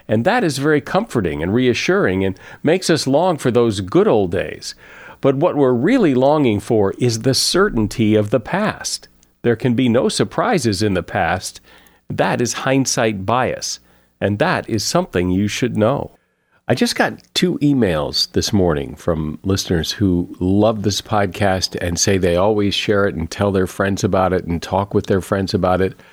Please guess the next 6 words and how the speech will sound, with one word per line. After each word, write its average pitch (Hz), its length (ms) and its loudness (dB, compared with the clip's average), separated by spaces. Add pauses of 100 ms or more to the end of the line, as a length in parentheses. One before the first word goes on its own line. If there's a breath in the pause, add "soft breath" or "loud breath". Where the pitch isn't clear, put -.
(720 soft breath)
I 143 240 0
hope 151 260 0
you'll 147 180 0
do 143 200 2
the 123 100 2
same. 117 560 -2